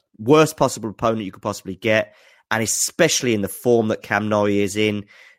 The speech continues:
losing all of his matches, exactly, Gene, losing all of his matches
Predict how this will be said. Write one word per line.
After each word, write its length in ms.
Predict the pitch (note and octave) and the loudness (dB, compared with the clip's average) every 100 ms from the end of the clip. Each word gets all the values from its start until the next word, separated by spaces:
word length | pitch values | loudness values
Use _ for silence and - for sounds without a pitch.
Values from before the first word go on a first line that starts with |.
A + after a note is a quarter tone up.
| - | -4
losing 440 | A2 A#2+ A2+ G#2+ - | 2 2 2 -4 2
all 260 | C3+ D#3 | 4 6
of 100 | C3+ | 4
his 180 | G#2 F#2+ | 2 -2
matches, 400 | G#2+ G#2+ - G2+ | -2 -2 -4 -8
exactly, 500 | G2 - B2 A#2 G#2 | -6 0 0 0 -4
Gene, 340 | - G#2 F#2+ G2 | -4 -4 -2 -2
losing 280 | G#2+ G#2+ | -4 -2
all 180 | A#2 C#3 | 0 0
of 80 | A#2 | 0
his 140 | G#2 | -4
matches 560 | G#2+ G#2+ - - F#2+ | -2 -4 -4 -8 -10